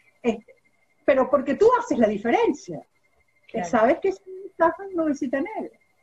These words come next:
Speaker 1: Igual, el día que amaneces triste, el día que amaneces triste,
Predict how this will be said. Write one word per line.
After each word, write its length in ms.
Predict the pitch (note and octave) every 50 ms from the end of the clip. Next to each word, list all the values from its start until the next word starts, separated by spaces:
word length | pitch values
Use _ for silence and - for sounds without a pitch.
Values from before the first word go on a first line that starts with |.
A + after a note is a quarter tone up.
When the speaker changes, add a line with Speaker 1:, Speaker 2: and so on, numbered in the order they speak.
| _ _ _ _ _ _ _ _ _ _ _ -
Speaker 1:
Igual, 340 | F#3 F3+ A3 C#4+ F4 F4+ C4
el 100 | A3 G3+
día 120 | G#3 G3+
que 60 | A3 A3+
amaneces 360 | A#3+ A#3 A3+ - - A#3+ - _
triste, 380 | - E4+ F4 - _ _ F3+ E3+
el 220 | E3+ F3+ E3+ F3+
día 160 | F#3 F3+ F3
que 60 | F#3
amaneces 320 | G#3+ C4+ D4 D4 D4+ E4+ - _
triste, 340 | F#4 F4+ F4 - _ -